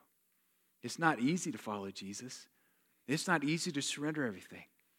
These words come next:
You may be joining us by live stream or here tonight, and you've,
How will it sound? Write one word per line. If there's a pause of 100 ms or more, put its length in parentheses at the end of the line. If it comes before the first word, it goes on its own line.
(320)
You
may
be
joining
us
by
live
stream
or
here
tonight,
and
you've,